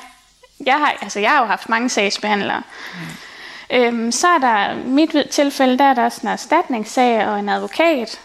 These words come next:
Speaker 2: Mm.
Speaker 1: som, øh, lige skal, ja, man lige skal huske.
Speaker 2: Ja.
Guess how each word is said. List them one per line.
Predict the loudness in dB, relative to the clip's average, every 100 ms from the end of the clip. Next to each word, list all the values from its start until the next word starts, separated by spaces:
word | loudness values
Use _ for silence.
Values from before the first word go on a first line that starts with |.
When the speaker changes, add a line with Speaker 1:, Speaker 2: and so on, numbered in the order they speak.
| -16
Speaker 2:
Mm. | -6
Speaker 1:
som, | 0 0 0
øh, | 0 0 0 -4 -10 _ 0
lige | 0
skal, | 0 0 2 2 -2 -10 _ _ _ -20 _ 0
ja, | 2 2 -2 -20 _ _ _ _ _ _ -6
man | 0
lige | 2
skal | 0 0
huske. | 0 0 -2 -10 -8
Speaker 2:
Ja. | -10